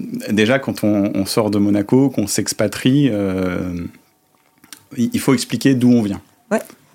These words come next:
Speaker 1: Euh, faut expliquer.
Speaker 2: Il y a une certaine confusion, faut
Speaker 1: Il y a une,
Speaker 2: l'avouer,
Speaker 1: il y a
Speaker 2: hein.
Speaker 1: une certaine confusion, euh,
Speaker 2: Est-ce
Speaker 1: on,
Speaker 2: que
Speaker 1: on
Speaker 2: vous êtes italien ? Est-ce que vous êtes français ? Euh,
Speaker 1: Vous, vous faites partie du département des
Speaker 2: C'est ça.
Speaker 1: Alpes-Maritimes, euh, non,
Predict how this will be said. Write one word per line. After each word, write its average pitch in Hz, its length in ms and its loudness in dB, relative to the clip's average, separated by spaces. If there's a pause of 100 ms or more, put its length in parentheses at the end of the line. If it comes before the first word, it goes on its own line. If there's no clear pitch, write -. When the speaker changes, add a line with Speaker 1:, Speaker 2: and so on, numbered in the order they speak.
Speaker 1:
Euh, 90 300 -6 (720)
faut - 140 -8
expliquer. - 340 -2
Speaker 2:
Il - 20 6
y - 20 6
a 240 40 4
une 220 80 2
certaine 233 340 0
confusion, 208 560 -2
faut - 80 -20 (140)
Speaker 1:
Il - 20 2
y - 40 2
a - 20 4
une, 185 60 4
Speaker 2:
l'avouer, 202 240 2
Speaker 1:
il - 20 2
y 107 40 2
a 107 40 4
Speaker 2:
hein. 107 40 4
Speaker 1:
une 107 60 4
certaine 98 360 0
confusion, 117 720 2
euh, 95 180 -2
Speaker 2:
Est-ce - 140 0
Speaker 1:
on, - 60 -6
Speaker 2:
que 214 40 4
Speaker 1:
on - 20 4
Speaker 2:
vous 190 120 2
êtes 202 120 0
italien ? 196 440 2
Est-ce 240 100 -2
que 196 100 -2
vous 180 120 0
êtes 180 120 -2
français ? 202 760 0
Euh, 175 260 0
Speaker 1:
Vous, 104 160 0
vous 95 60 -2
faites 95 200 -2
partie - 280 -6
du 95 100 -4
département 95 420 -2
des 92 100 -2
Speaker 2:
C'est - 20 -6
ça. 95 60 0
Speaker 1:
Alpes-Maritimes, 107 920 0
euh, 90 200 -2
non, 104 240 2